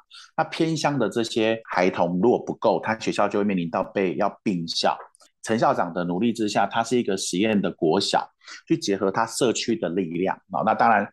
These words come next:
我想大家很清楚，就是，呃，乌克兰跟俄罗斯的这个战争啊，其实我们大家都很关注，因为毕竟我们做金融的，就是在管理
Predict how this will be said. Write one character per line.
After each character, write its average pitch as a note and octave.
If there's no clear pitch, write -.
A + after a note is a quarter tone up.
我 A2+
想 G2+
大 A2
家 A#2
很 E2+
清 G2
楚， D2
就 G2
是， F#2+
呃， C#2+
乌 A#2
克 A#2+
兰 F2
跟 G2+
俄 G#2
罗 F2+
斯 F#2+
的 F2+
这 G#2
个 F2
战 F2
争 D2+
啊， G#1
其 G2
实 A2+
我 G#2
们 E2
大 F#2
家 F#2+
都 F#2+
很 C#2+
关 D#2+
注， D#2+
因 G2
为 A2+
毕 -
竟 B2
我 F#2+
们 D#2+
做 G#2
金 G2
融 E2
的， -
就 -
是 G#2
在 G#2
管 E2+
理 F2